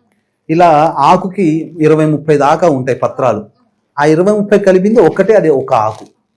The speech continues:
అది వాటితో అర్చిస్తే దైవ దూషణ అనేటువంటిది తొలగిపోతుంది. ఇక మిత్రద్రోహము అంటే మనతో పాటు చిన్నప్పటి నుంచి కలిసి పెరిగినటువంటి మిత్రులు,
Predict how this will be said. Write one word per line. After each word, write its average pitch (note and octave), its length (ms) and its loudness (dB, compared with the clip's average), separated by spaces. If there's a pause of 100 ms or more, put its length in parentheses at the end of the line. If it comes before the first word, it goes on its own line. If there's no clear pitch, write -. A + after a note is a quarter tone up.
(340)
అది - 100 -10 (760)
వాటితో F#3 360 2
అర్చిస్తే E3+ 840 0 (1080)
దైవ F3 240 2
దూషణ D#3+ 460 -4 (340)
అనేటువంటిది C3+ 500 -6 (100)
తొలగిపోతుంది. G#2 720 -6 (640)
ఇక F3+ 180 -2 (1080)
మిత్రద్రోహము E3+ 920 2 (300)
అంటే D#3+ 560 -4 (560)
మనతో D3 340 -2
పాటు D#3+ 600 -4 (540)
చిన్నప్పటి D3+ 320 -4
నుంచి D#3 100 -12
కలిసి C3+ 280 -6
పెరిగినటువంటి C3 460 -8
మిత్రులు, B2 540 -10